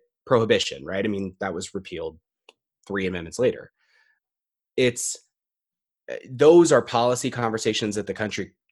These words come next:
can and should have, but that doesn't make textualism a problem. It just means that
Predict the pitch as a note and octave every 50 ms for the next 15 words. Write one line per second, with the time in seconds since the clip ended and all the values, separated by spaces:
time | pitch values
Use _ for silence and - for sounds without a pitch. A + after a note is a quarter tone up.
0 | _ - - - G2+ G#2 A#2+ C3 A2 F#2+ F#2+ F#2+ - - G#2+ G#2+ G#2+ G2 - -
1 | F2 F2 F2 G2 B2+ D#3+ G3 G#3 - _ _ _ _ _ _ _ - G#2 A2 A2+
2 | - C3 C3+ B2+ A#2+ A2 - - _ _ - A#2 - D3+ D3 D3+ D3+ - G2+ A2
3 | A#2+ A#2+ A2+ - - - - - - A#2 A#2+ - - - - D3 D3 D#3 E3 D#3+
4 | E3 E3+ E3 D#3+ - - F3 E3+ E3+ E3+ F3 F#3 F#3 G3 G3+ G#3 - _ _ _
5 | _ _ _ _ _ _ - B2 - D3 C3+ - - B2+ B2 B2+ B2 B2+ B2 A2+
6 | A2 G#2+ G#2+ G#2 G#2 G#2 G2+ G2 G2 -